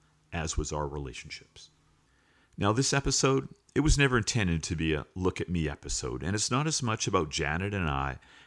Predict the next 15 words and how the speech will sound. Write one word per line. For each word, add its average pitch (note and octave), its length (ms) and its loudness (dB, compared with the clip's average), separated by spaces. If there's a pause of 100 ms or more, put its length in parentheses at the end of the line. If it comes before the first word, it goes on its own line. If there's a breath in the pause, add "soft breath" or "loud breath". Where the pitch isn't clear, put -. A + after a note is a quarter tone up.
(160 loud breath)
as F#2+ 180 2
it G2+ 80 0
is A#2+ 280 4
about F#2 320 2
those A#2 280 4
of A2+ 120 0
you G2 180 2
out D2+ 200 -2
there D2 220 0
that D2+ 200 -2
are D2+ 100 0
listening. C#2+ 400 -6 (720)
It's F2+ 160 0
about F2 240 2
reflection. - 560 -4